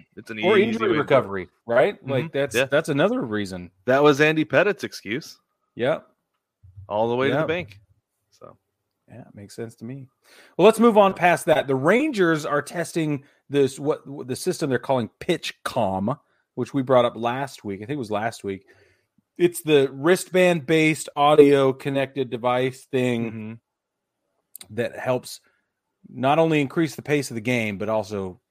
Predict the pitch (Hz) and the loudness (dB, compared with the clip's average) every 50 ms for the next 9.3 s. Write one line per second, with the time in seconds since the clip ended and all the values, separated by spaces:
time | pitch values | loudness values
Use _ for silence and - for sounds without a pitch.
0 | _ - 110 - - 117 104 98 95 - - - 110 101 101 98 95 92 - _ | _ -16 -14 -8 -4 -2 -2 -2 -4 -8 -10 -10 -8 -8 -8 -8 -10 -12 -14 _
1 | - - 117 110 98 - 120 113 104 98 95 110 107 104 98 98 92 - - 123 | -8 -6 -6 -6 -6 -6 -8 -8 -8 -8 -4 -2 -2 -2 -2 -4 -8 -8 -4 -4
2 | 117 107 101 - - 156 160 165 160 156 151 - - _ _ _ _ _ _ _ | -4 -4 -4 -4 -4 -2 0 0 -2 -2 -4 -8 -14 _ _ _ _ _ _ _
3 | _ - 127 113 110 - - 139 127 - 127 - - 117 104 98 90 _ _ _ | _ -6 -6 -6 -4 -2 -2 -2 0 -2 -4 -4 -4 -6 -6 -6 -8 _ _ _
4 | _ _ _ _ _ - - - 175 156 127 - - - 143 139 127 120 120 113 | _ _ _ _ _ -14 -8 -2 2 2 2 2 4 2 4 4 2 0 0 -2
5 | 117 - _ - - 113 110 98 - - 110 - 107 104 101 101 104 113 110 101 | -4 -8 _ -2 0 0 0 0 -2 -6 -8 -4 -2 -2 -2 -2 -4 -6 -8 -8
6 | 101 - - 123 123 113 107 - 110 104 101 90 - - - 104 - - 98 92 | -8 -6 -4 -2 -2 -2 -2 -4 -6 -6 -8 -10 -10 -6 -6 -6 -6 -6 -10 -10
7 | 87 85 _ _ _ _ _ - 104 92 - _ _ _ _ - 107 92 _ - | -10 -12 _ _ _ _ _ -8 -8 -8 -8 _ _ _ _ -12 -12 -12 _ -12
8 | 95 90 85 82 - - 60 - _ _ _ _ - - _ _ _ - - 175 | -14 -14 -14 -16 -20 -20 -20 -20 _ _ _ _ -20 -20 _ _ _ -2 4 6
9 | 170 156 143 143 - | 6 6 6 4 2